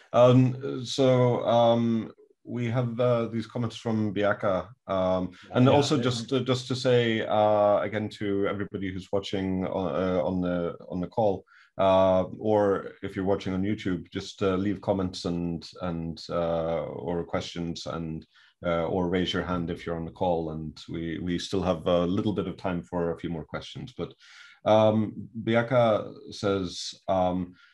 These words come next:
Speaker 1: thinking about the five thousand, uh, rupee, uh, penalty for frivolous complaint, um, uh, earlier in the,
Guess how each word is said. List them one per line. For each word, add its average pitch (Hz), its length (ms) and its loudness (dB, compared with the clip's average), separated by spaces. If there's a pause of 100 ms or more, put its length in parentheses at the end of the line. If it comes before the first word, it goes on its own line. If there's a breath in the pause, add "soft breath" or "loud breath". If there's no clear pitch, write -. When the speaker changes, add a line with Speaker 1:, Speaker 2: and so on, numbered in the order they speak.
(120 soft breath)
Speaker 1:
thinking 117 240 0
about 113 300 0
the 110 180 2
five 104 220 -2
thousand, 101 680 -2
uh, 101 220 0
rupee, 95 600 -2 (120)
uh, 95 60 -8
penalty 104 520 -2
for 87 200 -8
frivolous 92 420 -6
complaint, 90 580 -8 (300)
um, 90 560 0 (500 soft breath)
uh, 90 480 0
earlier 110 220 2
in 107 80 0
the, 98 160 -4